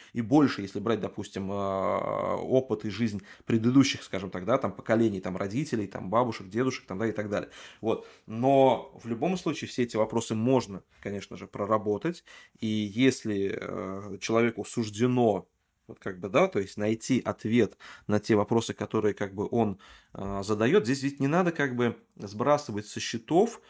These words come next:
а, такую историю, как, а, личностное со-, с-, самосовершенствование, понимаешь? Здесь очень много от человека, конечно, самого тоже зависит. И если, например, а, человек ищет,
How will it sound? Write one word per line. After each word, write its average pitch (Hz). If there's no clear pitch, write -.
а, 107
такую 123
историю, 143
как, 123
а, 104
личностное 107
со-, -
с-, -
самосовершенствование, 98
понимаешь? 104
Здесь 95
очень -
много 107
от -
человека, 127
конечно, 101
самого 104
тоже 101
зависит. 95
И 120
если, 110
например, 113
а, 104
человек 113
ищет, 135